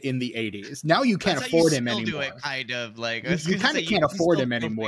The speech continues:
Speaker 2: Frank
Speaker 1: though.
Speaker 2: Welker in
Speaker 1: Like, if
Speaker 2: there.
Speaker 1: you can afford Frank Welker, that's what you do. But if you can't afford Frank Welker, then you don't, 'cause he's, like, the preeminent voice actor in Hollywood now. Like, he's, he's the guy. Like, he's the guy all the
Speaker 2: Guy.
Speaker 1: voice actors in Hollywood are like, "Oh, that's Frank, fucking Frank Welker."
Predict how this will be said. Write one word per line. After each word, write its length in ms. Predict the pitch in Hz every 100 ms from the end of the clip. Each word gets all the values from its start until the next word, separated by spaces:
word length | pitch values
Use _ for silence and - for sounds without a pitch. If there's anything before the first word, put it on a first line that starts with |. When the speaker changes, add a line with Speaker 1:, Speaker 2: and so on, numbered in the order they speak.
| 107
Speaker 2:
Frank 20 |
Speaker 1:
though. 160 | 107 131
Speaker 2:
Welker 200 | - 113
in 40 | 117
Speaker 1:
Like, 120 | 123
if 40 | 131
Speaker 2:
there. 80 | 123
Speaker 1:
you 100 | 214
can 140 | 254
afford 400 | 165 151 147 180
Frank 280 | 202 190 190
Welker, 440 | 190 185 196 180
that's 240 | 135 117 -
what 140 | 127
you 100 | 123
do. 300 | 113 117 156
But 120 | 139
if 80 | 117
you 80 | 139
can't 220 | 131 135
afford 280 | - 127 131
Frank 220 | - 127 -
Welker, 340 | 113 - 175
then 160 | 123 107
you 80 | 101
don't, 140 | -
'cause 180 | - -
he's, 440 | 170 185 143 - - _ _ -
like, 240 | 127 117 110 101
the 280 | 139 147 131
preeminent 500 | - 127 120 117 110
voice 220 | 113 113
actor 280 | 107 - 104
in 60 |
Hollywood 360 | 104 110 98 98
now. 180 | 101 101
Like, 140 | 101
he's, 220 | 131 123 104
he's 300 | 107 135 110
the 100 | 107
guy. 560 | 92 107 80 67 _ _ _ _ _ _
Like, 120 | 117
he's 180 | 160 165
the 80 | 151
guy 220 | 139 131
all 120 | 120
the 60 | 131
Speaker 2:
Guy. 180 | 120 104
Speaker 1:
voice 140 | 123
actors 320 | 117 - 123
in 80 | 117
Hollywood 420 | 113 113 113 110
are 100 | 107 104
like, 240 | 104 98
"Oh, 220 | 117 147 117
that's 120 | 117
Frank, 200 | 101 92 _ _
fucking 320 | - - 90
Frank 240 | - 95
Welker." 360 | 151 170 107